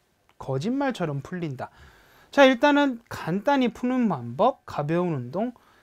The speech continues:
가벼운 운동이 나왔어요. 그래서 뭔가 가벼운 운동, 가벼운 운동이 들어간, 어, 주제를 찾습니다. 자, 그 다음에, 어, 여기 다섯 번만 하면 몸이 가벼워지면서 피로가 막 거짓말처럼 풀린다.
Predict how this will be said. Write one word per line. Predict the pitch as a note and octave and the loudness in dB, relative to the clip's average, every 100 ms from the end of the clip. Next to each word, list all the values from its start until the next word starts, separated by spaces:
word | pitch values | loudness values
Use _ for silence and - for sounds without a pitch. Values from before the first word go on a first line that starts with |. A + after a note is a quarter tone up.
| _ _ | _ _
가벼운 | - C#3 D#3 E3 | -8 -4 -2 -2
운동이 | C3 A#2+ A#2 | -4 -6 -8
나왔어요. | A#2 A2+ A2+ - - - | -10 -12 -12 -16 -18 -16
그래서 | - C#3 F3 D4 - _ _ _ _ | -8 -4 -2 -4 -6 _ _ _ _
뭔가 | D#3+ F#3+ G3+ | -4 0 0
가벼운 | G#3+ - - D#3+ B3+ D4 | 0 -2 -4 0 2 2
운동, | G#3+ D#3 B2+ B2+ | 2 0 -4 -10
가벼운 | - D3 G3 G3+ | -8 0 2 2
운동이 | C#3+ B2 A2+ - - _ D#3+ | -2 -6 -10 -16 -20 _ -10
들어간, | - C#3 C3+ C3 G3+ B3+ - _ _ | -8 -4 -4 0 0 0 -4 _ _
어, | - C3+ | -16 -16
주제를 | - C#3 D#3 E3+ | -10 -2 -2 -2
찾습니다. | - A#3 - C4+ A#3 C3+ A2 - _ _ _ _ _ _ | -4 -8 -4 -2 0 -2 -8 -16 _ _ _ _ _ _
자, | - G#3 | -10 -10
그 | - F3+ | -2 8
다음에, | A#3 G#3+ F3+ G3 A3+ | 10 10 8 2 2
어, | D3 C#3 - - | 0 -6 -8 -10
여기 | C3 - | -10 -10
다섯 | - E3 A3 A3 | -6 -2 -2 -2
번만 | G3 F#3 F#3+ | -2 0 0
하면 | E3 C3 D#3 D3 | -2 -4 -6 -6
몸이 | B2+ B2 C3 F#3 A#3 _ | -6 -6 -4 -4 -6 _
가벼워지면서 | - C#3 D3 F#3 F#3 E3 C#3 A2 A2 G3 G3 | -8 -6 0 2 2 -2 -6 -10 -10 -10 -10
피로가 | - - G3+ G3 A3+ _ _ _ | -16 -8 -4 -4 -4 _ _ _
막 | D3 | -18
거짓말처럼 | - C#3+ D3 E3+ D3+ - A#2 A#2 | -8 -4 -2 -2 -4 -8 -12 -12
풀린다. | C3 G3 E3+ A#2 C3 | -10 -6 -6 -6 -12